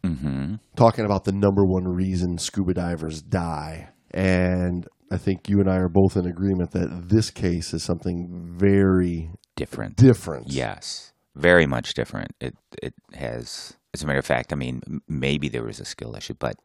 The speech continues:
Speaker 1: the thing about an, a record attempt to that depth, which is in the three hundred and forty meter range, so you're talking, uh, you know, eleven hundred, twelve hundred feet plus.
Speaker 2: Yeah, yeah, yeah.
Speaker 1: It's deep.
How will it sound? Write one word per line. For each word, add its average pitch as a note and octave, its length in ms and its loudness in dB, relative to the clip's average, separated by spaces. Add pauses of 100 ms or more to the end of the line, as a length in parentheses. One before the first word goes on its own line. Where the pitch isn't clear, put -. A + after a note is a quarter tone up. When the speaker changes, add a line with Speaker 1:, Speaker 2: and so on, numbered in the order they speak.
(100)
Speaker 1:
the D2+ 120 -6
thing F#2+ 260 0
about C#2+ 320 2 (380)
an, - 80 -8 (240)
a B1+ 80 -4
record C2 500 0
attempt C2 380 -4
to - 100 -12
that A1 220 -6 (120)
depth, - 360 -6
which - 180 -12
is - 160 -8
in - 120 -14
the - 180 -10
three - 260 -8
hundred A#1 300 -8
and G#1 240 -14
forty A1+ 280 -6
meter A1+ 600 -10
range, - 840 -12 (460)
so - 140 -6
you're C2 120 -2
talking, D2+ 720 2
uh, B1 60 -6 (400)
you C#2 80 -4
know, B1 80 0
eleven B1+ 320 0
hundred, B1+ 300 0
twelve A#1+ 240 -4
hundred A#1+ 240 -10
feet - 320 -12 (100)
plus. - 560 -8 (220)
Speaker 2:
Yeah, F#2 320 -4
yeah, - 180 -10
yeah. C#2+ 220 -10 (200)
Speaker 1:
It's - 220 -6
deep. D#2 400 4